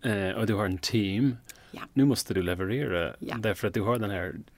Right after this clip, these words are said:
Speaker 1: tidsram, ett år att leverera
Speaker 2: Ja.
Speaker 1: någonting bra. Så vad gjorde du efter du fick den här budgeten då?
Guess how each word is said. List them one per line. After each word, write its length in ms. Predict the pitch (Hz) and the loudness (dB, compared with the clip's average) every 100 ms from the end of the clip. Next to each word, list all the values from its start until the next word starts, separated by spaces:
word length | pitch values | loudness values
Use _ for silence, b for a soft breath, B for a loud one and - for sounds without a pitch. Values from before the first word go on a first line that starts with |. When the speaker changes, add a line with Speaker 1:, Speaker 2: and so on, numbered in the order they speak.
| _ | _
Speaker 1:
tidsram, 640 | - 117 113 101 95 87 90 | -4 0 0 0 -2 -2 0
ett 240 | 135 - | -2 0
år 460 | 156 127 98 85 98 | 4 6 6 4 0
att 80 | 107 | 0
leverera 500 | 107 101 101 98 95 | 2 2 2 0 -2
Speaker 2:
Ja. 300 | - - - | -6 -6 -2
Speaker 1:
någonting 360 | 117 101 110 | 0 0 -2
bra. 140 | 107 98 | 0 -2
Så 120 | - | 0
vad 120 | 113 | 2
gjorde 320 | 117 120 113 | 4 4 4
du 320 | 110 110 117 123 | 2 0 0 -4
efter 340 | - - 117 | -6 -4 -4
du 120 | 104 | -4
fick 220 | - 110 | -4 -6
den 120 | - 107 | -2 -2
här 160 | 110 101 | 0 -2
budgeten 540 | 107 107 147 - - | -6 -4 -2 -4 -8
då? 80 | - | -12